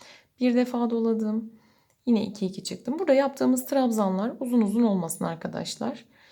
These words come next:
Minik minik olsun. Dört oldu. Yine bir kere doladım. Beş oldu. Beşe tamamladıktan sonra yine bir defa doladım. Bu sefer diğer trabzanımın tepesinden tutturuyorum.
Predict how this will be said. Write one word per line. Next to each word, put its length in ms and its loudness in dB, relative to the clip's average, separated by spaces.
Minik 300 2
minik 220 -8
olsun. 520 -4
Dört 340 0
oldu. 440 -2
Yine 260 2
bir 60 -6
kere 260 0
doladım. 640 0
Beş 280 -4
oldu. 260 -6
Beşe 320 0
tamamladıktan 720 0
sonra 680 0
yine 240 2
bir 60 -2
defa 380 0
doladım. 480 -2
Bu 80 -6
sefer 560 -4
diğer 300 2
trabzanımın 560 -4
tepesinden 640 -8
tutturuyorum. 800 -10